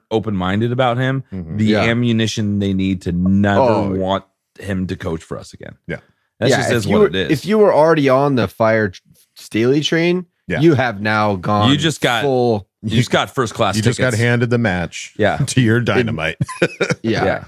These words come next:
Speaker 3: Insane. I mean, like, dude, like, he has to know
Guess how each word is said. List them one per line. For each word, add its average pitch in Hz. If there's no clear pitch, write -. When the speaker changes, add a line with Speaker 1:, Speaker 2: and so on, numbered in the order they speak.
Speaker 3:
Insane. 104
I 95
mean, 120
like, 113
dude, 107
like, 123
he 170
has 151
to 127
know 98